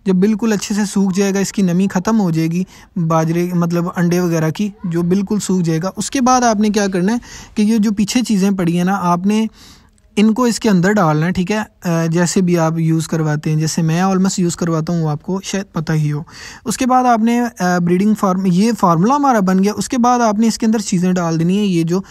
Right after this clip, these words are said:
दाने वगैरह पड़े हैं, और ऐसे आपने ऑफर कराना है। इनसे क्या होगा, इंशाल्लाह जो भी आपका बर्ड जो है ना वो ब्रीड नहीं कर रहा होगा, हीट पे नहीं आ रहा होगा,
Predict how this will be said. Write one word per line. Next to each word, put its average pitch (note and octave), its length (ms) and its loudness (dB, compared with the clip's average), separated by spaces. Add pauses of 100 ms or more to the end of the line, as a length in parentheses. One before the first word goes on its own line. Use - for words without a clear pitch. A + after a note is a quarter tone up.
(200)
दाने D#3+ 200 0
वगैरह D3+ 260 -2
पड़े D3+ 180 -6
हैं, D#3 80 -4
और F#3 120 -4
ऐसे G3+ 260 0
आपने E3 240 0
ऑफर D#3+ 200 -4
कराना D3 280 -2
है। D#3 100 -8 (380)
इनसे A#3+ 240 2
क्या C4 140 0
होगा, A3+ 300 2
इंशाल्लाह F#3+ 520 2
जो F3 220 2
भी F#3 120 2
आपका E3 280 0
बर्ड E3 260 0
जो E3 120 0
है D#3+ 60 0
ना E3+ 180 0
वो D#3+ 420 0
ब्रीड D#3+ 320 0
नहीं A#3 160 2
कर F3+ 200 0
रहा E3+ 80 0
होगा, E3 220 0
हीट F3 240 0
पे A3+ 120 -4
नहीं A3+ 140 2
आ E3+ 140 0
रहा E3 100 0
होगा, E3 260 -2